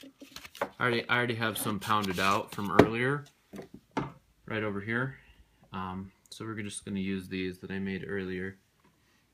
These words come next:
I'm just cutting these out of poster board, out of an old box. You also need some powder, obviously,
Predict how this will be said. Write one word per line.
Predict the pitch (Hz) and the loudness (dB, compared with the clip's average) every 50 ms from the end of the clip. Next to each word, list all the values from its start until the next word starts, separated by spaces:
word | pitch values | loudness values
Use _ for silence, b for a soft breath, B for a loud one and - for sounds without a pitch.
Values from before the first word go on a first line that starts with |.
| _ _ _ _ _ _ B B B B B B B B B _ _ _ _ _ _ _ - | _ _ _ _ _ _ B B B B B B B B B _ _ _ _ _ _ _ -2
I'm | - 135 143 | 0 0 0
just | 143 143 | 0 0
cutting | - 160 160 151 143 139 | 0 0 2 2 2 2
these | 135 131 123 | 2 2 2
out | 127 123 123 120 | 2 2 2 2
of | 113 98 - - | 0 0 -2 -4
poster | - 123 123 120 - - - 135 | -4 -4 -2 -2 -4 -4 -6 -6
board, | 120 120 131 131 135 139 143 143 147 139 139 - - | -4 -2 0 0 2 2 0 0 -2 -8 -12 -10 -6
out | 110 107 | -6 -4
of | 104 | -2
an | 110 110 | -2 -2
old | 110 113 110 98 95 | -2 -4 -4 -4 -2
box. | 101 101 107 113 127 127 - - - - - - - - _ _ _ _ _ _ _ _ - - - _ _ _ b b b b b b b b _ _ - - _ _ _ _ _ | 0 0 2 2 2 0 -2 -6 -14 -18 -18 -18 -20 -20 _ _ _ _ _ _ _ _ -20 -20 -20 _ _ _ b b b b b b b b _ _ -20 -20 _ _ _ _ _
You | - 139 | -2 0
also | 143 139 143 - 131 | 0 2 0 0 -2
need | 123 123 120 120 110 107 - _ - | -2 0 0 -2 -2 -6 -12 _ -12
some | - - 110 104 | -10 -8 -8 -6
powder, | 101 120 117 117 117 107 107 101 - - | -2 2 2 2 2 2 -2 -4 -4 -2
obviously, | 101 104 104 101 110 110 104 98 - - 107 107 113 127 143 156 151 - | -2 -2 -2 -2 -2 -4 -4 -4 -6 -6 -6 -4 -2 -2 -2 -4 -6 -8